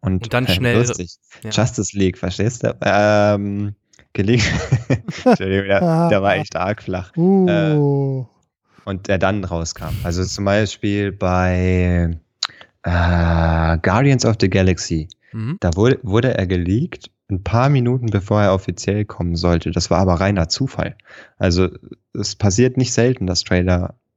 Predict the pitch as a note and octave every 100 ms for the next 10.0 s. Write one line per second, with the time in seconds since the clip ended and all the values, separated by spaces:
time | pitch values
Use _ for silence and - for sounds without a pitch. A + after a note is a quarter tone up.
0 | _ F#2 F2 F2 F2 F2 F2 F2+ _ -
1 | - _ - G#2+ A2 A#2 G2 F#2+ F#2 F#2
2 | F#2 - F2+ - F#2 F2+ F2 - E2+ F#2
3 | F#2+ G2 F2 E2+ F2 F2+ F#2 F#2 F2+ F2
4 | F2 E2+ - F2 - G2 - F#2 F2 E2
5 | - F2 F2+ E2+ F#2 E2+ E2+ F#2+ F2 F#2
6 | F2 F2 F2+ F2 E2+ F2 F2 E2+ - F2
7 | - E2+ F#2 - _ _ - - _ _
8 | _ - A2 A2+ _ - G#2+ - A#2+ A#2+
9 | - _ _ _ G#2 F2+ F#2+ F2+ F2+ -